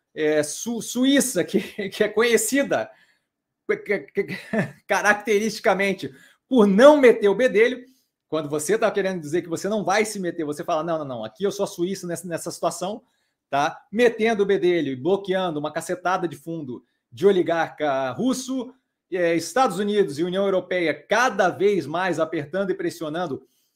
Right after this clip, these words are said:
tirando aqueles seiscentos e trinta bi que eles têm de reserva, é, tirando um pedaço considerável, pelo menos metade, daqueles seiscentos e trinta bi que eles tinham de reserva internacional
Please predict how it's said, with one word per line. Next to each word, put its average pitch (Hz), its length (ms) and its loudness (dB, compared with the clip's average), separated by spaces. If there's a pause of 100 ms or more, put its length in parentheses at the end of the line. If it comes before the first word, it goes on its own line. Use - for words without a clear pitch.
(280)
tirando 220 480 0
aqueles 180 340 0
seiscentos 175 340 -2
e 170 40 -12
trinta 190 260 -2
bi 170 200 -4
que 175 80 -6
eles 151 140 -4
têm 185 140 -6
de 160 60 -4
reserva, 147 1080 -2 (380)
é, 123 960 -6
tirando 196 200 -2
um 208 60 -4
pedaço 196 600 2
considerável, 156 600 -2
pelo 143 120 -8
menos 170 140 -6
metade, 170 540 -2 (360)
daqueles 165 400 -2
seiscentos 180 280 -6
e 175 60 -8
trinta 185 240 -4
bi 165 160 -2
que 170 80 -6
eles 151 120 -6
tinham 185 140 -10
de 165 80 -2
reserva 160 420 -2
internacional 151 800 -4